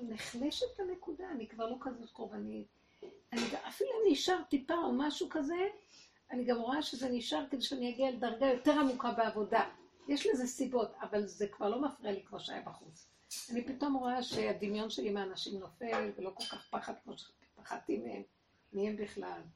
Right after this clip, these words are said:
הרבה דברים קורים, ויש דרגה יותר דקה בסוף, שאני רואה שבשורש תמיד נשאר עוד משהו שהוא נשאר.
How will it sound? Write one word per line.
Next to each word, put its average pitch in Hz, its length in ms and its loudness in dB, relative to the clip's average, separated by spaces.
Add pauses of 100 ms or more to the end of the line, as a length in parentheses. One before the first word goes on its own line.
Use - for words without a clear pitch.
(720)
הרבה 240 180 0 (120)
דברים 381 320 -2
קורים, 220 460 -2 (1120)
ויש - 800 -2
דרגה 214 380 2
יותר 247 380 0 (140)
דקה 202 280 -4
בסוף, 247 380 -4
שאני 240 240 -4
רואה 294 160 -6
שבשורש 320 760 -4
תמיד 285 340 0
נשאר 269 380 2
עוד 269 240 -2
משהו 277 340 -4
שהוא 247 220 -6
נשאר. 185 460 -6